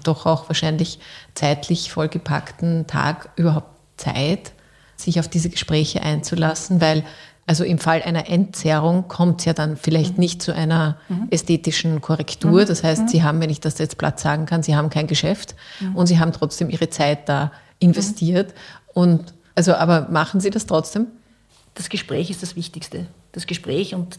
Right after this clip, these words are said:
Speaker 2: viel Zeit für die Aufklärung ist das Entscheidendste. Also das ist, äh, das schafft die Basis, dass die Patientin oder der Patient weiß, was auf ihn zukommt, dass ich weiß, dass der Patient oder die Patientin weiß, was auf sie zukommt, dass wir
Speaker 1: Mhm.
Speaker 2: zusammenarbeiten können und ein gemeinsames Ziel uns erarbeiten und,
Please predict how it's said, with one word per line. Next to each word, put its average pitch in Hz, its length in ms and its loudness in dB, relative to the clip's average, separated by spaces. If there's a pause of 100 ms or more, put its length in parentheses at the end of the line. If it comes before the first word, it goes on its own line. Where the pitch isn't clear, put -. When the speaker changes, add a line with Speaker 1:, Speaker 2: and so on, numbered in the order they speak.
Speaker 2:
viel - 300 -8
Zeit - 240 -6
für - 80 -8
die 180 100 -4
Aufklärung 190 540 -8
ist - 160 -14
das 170 100 -12
Entscheidendste. - 760 -12
Also 185 140 -12
das - 300 -16
ist, - 340 -14
äh, 180 220 -4 (400)
das - 280 -10
schafft - 360 -6
die 220 60 -6
Basis, 190 520 -2
dass - 400 -12 (500)
die - 60 -14
Patientin 175 460 -8
oder 190 80 -8
der - 80 -12
Patient 175 360 -8
weiß, - 380 -6 (140)
was - 180 -6
auf 185 140 -10
ihn 175 100 -6
zukommt, 220 460 -6 (240)
dass - 220 -10
ich 226 260 -6
weiß, 190 300 -4
dass - 100 -16
der - 80 -14
Patient - 380 -8
oder 185 100 -12
die 185 80 -12
Patientin 185 500 -8
weiß, - 220 -8
was 175 140 -8
auf 175 60 -12
sie 196 140 -12
zukommt, 208 360 -8
dass 180 100 -2
wir 185 100 2
Speaker 1:
Mhm. 170 40 2
Speaker 2:
zusammenarbeiten 175 840 -2
können 196 320 -6
und 185 140 -6
ein 185 100 -4
gemeinsames 175 540 -8
Ziel 269 200 -10
uns 180 180 -12
erarbeiten - 500 -14
und, 170 160 -12